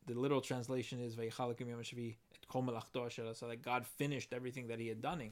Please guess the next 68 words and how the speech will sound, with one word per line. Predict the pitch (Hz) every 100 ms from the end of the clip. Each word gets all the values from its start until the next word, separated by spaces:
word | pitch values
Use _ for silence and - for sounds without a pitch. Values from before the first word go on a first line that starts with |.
| -
and | 123 117
he | 113
had | 110
done, | 151 147 104
right, | 113 113
on | 107
the |
seventh | 107 120 113 117
day. | 151 117 -
He | 120
was, | 110 - - - - - - - - - _ _
but | 120
the | 120
question | 113 135 - 127
Alter | 120 127
Rebbe | 120 117
says, | - 131
well, | 120
he | 117
didn't | 160 208
finish | - 127 113
on | 113
the | 107
seventh | 117 104 104
day. | 107
He | 107
finished | 151 143
on | 139
the | 139
sixth. | - 269 - -
The |
seventh | 113 151 156 147
day | 160
is | 156
the | 143
day | 143 156
of | 151
rest. | 202 208 - - - _ - - _
So | -
why | 131
does | 156 156
it | 147
say | 151
Vayichal | 139 135 131 139 143 139 123
Elokim | 147
bayom | 139 131 139
hashvi'i | 131 123 131 139
et | - _ _ -
kol | 127
melachto | 127 - 127
asher | 120 127
asa, | 127 - 170 135 - _ _ -
that | 120 123
he | 131
finished | - - 165 165 143 -
on | 139 135
the |
seventh, | 123 139 131 131 135
that | 131
Elokim | 123 117 151 139
finished | 147 143
on | 131
the | 123
seventh | 139 139 135
day? | 175 123
The | 123
answer | 143 143 170
is | 147